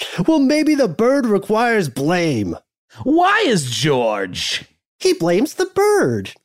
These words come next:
Speaker 2: He blames the bird.
Speaker 1: Bird blaming? Not when I'm the government. Repent, repent, repent.
Speaker 2: George will not repent. He will face the consequences. <laughs>
Speaker 1: Now, uh,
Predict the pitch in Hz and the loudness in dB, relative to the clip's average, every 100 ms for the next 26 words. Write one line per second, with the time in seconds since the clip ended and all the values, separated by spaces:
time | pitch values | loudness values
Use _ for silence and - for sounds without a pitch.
0 | _ _ _ _ _ - - 120 - 143 | _ _ _ _ _ -10 -6 -4 -2 0
1 | 214 269 294 208 180 226 139 156 160 131 | 2 2 2 0 0 -2 0 0 2 2
2 | 95 73 71 - - - - - - - | -2 -6 -10 -12 -16 -16 -12 -10 -12 -10
3 | - 87 127 175 175 220 277 285 262 - | -6 0 2 2 2 2 2 2 0 -4
4 | - 147 220 185 196 233 180 147 156 151 | -4 0 0 0 0 2 0 0 0 2
5 | 156 160 135 131 208 160 - - 123 117 | 0 -2 -4 0 0 0 -2 -8 -6 0
6 | 226 135 - - 123 151 208 143 - - | 0 0 -4 -6 -4 0 0 0 -6 -18
7 | _ _ _ _ 98 92 120 110 110 98 | _ _ _ _ -6 0 2 2 0 2
8 | 107 95 90 - 71 - - _ _ _ | 0 -2 -6 -4 -6 -6 -12 _ _ _
9 | - 85 92 76 - - 87 78 - - | -4 0 0 0 -4 -4 -4 -4 -8 -6
10 | 78 65 - - - - - - - _ | -6 -6 -8 -8 -8 -10 -10 -12 -14 _
11 | _ _ _ _ _ - - 370 - - | _ _ _ _ _ -16 -12 -10 -10 -8
12 | - - - 254 - 226 - - 170 170 | -6 -6 -6 -6 -8 -10 -6 -2 2 2
13 | 165 156 160 160 156 | 2 0 0 0 -2